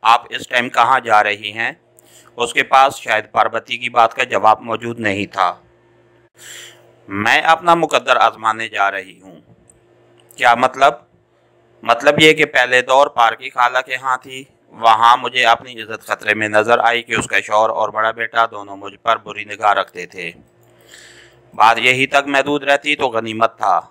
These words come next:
आज बदकिस्मती से खाला घर में हाजिर नहीं थी, अपने शौहर के साथ किसी शादी में गई थी। उसके बड़े बेटे ने मुझ पर मुजरमाना हमला किया। ये तो ऊपर वाले का शुक्र है कि मैं जान बचा के भाग आई। अब एक दूसरी रिश्तेदार के यहाँ जा रही हूँ, दुआ करें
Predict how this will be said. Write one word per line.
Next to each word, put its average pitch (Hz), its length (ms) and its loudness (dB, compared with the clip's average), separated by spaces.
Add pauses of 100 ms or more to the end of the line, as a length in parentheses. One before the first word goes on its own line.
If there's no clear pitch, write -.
(120)
आज 107 200 -2
बदकिस्मती 123 600 -4
से 127 160 0
खाला 117 300 0
घर 104 220 -2
में 104 160 -6
हाजिर 110 300 -2
नहीं 123 280 -14
थी, 127 300 -6
अपने 107 320 -2
शौहर 107 200 -2
के 107 180 -6
साथ 120 280 -2
किसी 113 260 -6
शादी 104 320 -4
में 98 140 -16
गई 92 180 -12
थी। 87 340 -16 (840)
उसके 113 260 -2
बड़े 117 220 2
बेटे 131 300 2
ने 135 120 0
मुझ 131 160 -2
पर 135 200 0
मुजरमाना 117 500 -2
हमला 110 320 -2
किया। 117 300 0
ये 110 200 -8
तो 113 120 -12
ऊपर 104 280 -8
वाले 104 280 -4
का 104 160 -6
शुक्र 120 320 -4
है 123 160 2
कि 123 100 -10
मैं 107 200 -8
जान 110 200 0
बचा 110 280 -2
के 117 140 -4
भाग 95 320 -6
आई। 82 280 -14 (1200)
अब 127 180 0
एक 147 140 2
दूसरी 151 300 4
रिश्तेदार 147 500 2
के 151 120 -8
यहाँ 143 180 0
जा 123 200 2
रही 107 320 -8
हूँ, 127 220 -20
दुआ 107 220 2
करें 95 340 -8